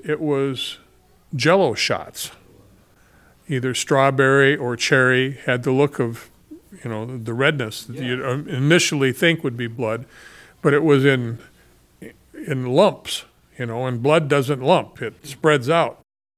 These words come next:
And then I, uh, did, uh, I used luminol, which is a spray, and you spray it in an area,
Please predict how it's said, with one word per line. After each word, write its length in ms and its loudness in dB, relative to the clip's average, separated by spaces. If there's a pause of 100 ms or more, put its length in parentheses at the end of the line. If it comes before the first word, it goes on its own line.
(840)
And 180 0
then 100 2
I, 300 2 (160)
uh, 200 -6
did, 400 0 (240)
uh, 300 -8 (440)
I 40 -2
used 220 0
luminol, 480 4
which 200 -4
is 120 -6
a 60 -4
spray, 640 0 (640)
and 580 -2 (200)
you 180 -4
spray 380 4
it 60 4
in 100 0
an 160 -2
area, 540 2